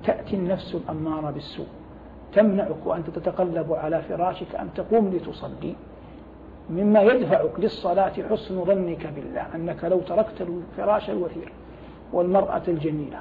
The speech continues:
والصديق الذي يرقبك والمكان الذي يمكن أن تذهب إليه غير صلاتك،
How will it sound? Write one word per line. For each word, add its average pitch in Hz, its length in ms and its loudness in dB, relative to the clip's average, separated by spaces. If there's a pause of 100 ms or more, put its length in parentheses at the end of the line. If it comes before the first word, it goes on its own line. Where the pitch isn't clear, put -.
والصديق 175 480 -2
الذي 156 340 -2
يرقبك 160 420 -4 (100)
والمكان 170 460 -2
الذي 175 280 0
يمكن 233 320 0
أن 185 140 -6
تذهب 180 260 -2
إليه 190 360 2
غير 220 240 6
صلاتك، 151 500 -6